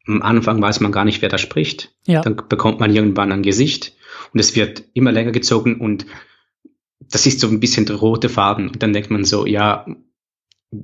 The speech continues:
Speaker 1: wer ist die Person oder wo, wie löst sich das auf? Und als es dann aufgelöst war, war dann eher so, ja, auch wieder ein Schulterzucken. Es war
Speaker 2: Ja.
Speaker 1: nicht so, aha, der Aha-Effekt oder der,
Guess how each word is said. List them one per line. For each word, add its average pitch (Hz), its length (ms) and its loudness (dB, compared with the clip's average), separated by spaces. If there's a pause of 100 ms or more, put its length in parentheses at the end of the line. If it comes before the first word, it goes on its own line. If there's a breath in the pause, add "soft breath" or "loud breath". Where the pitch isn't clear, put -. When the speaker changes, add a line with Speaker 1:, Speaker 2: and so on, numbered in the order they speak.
(440)
Speaker 1:
wer 117 220 4
ist 127 180 2
die 131 60 4
Person 101 460 0
oder 98 200 -2
wo, 104 240 -2
wie 113 120 0
löst 113 180 2
sich 113 140 -2
das - 160 -2
auf? 104 580 -4
Und - 160 -2
als 101 160 2
es 104 140 2
dann 101 160 0
aufgelöst 120 560 0
war, 107 160 0
war 101 200 2
dann 98 120 -2 (180)
eher 110 200 0
so, 107 220 2 (160)
ja, 90 160 -2
auch 131 140 2
wieder 113 140 2
ein 98 100 2
Schulterzucken. - 720 -2
Es 98 160 -2
war 98 160 0
Speaker 2:
Ja. 92 120 4
Speaker 1:
nicht 123 220 2
so, 117 340 2
aha, - 400 0
der 120 140 2
Aha-Effekt 110 760 -2
oder 104 120 -4
der, 104 200 -2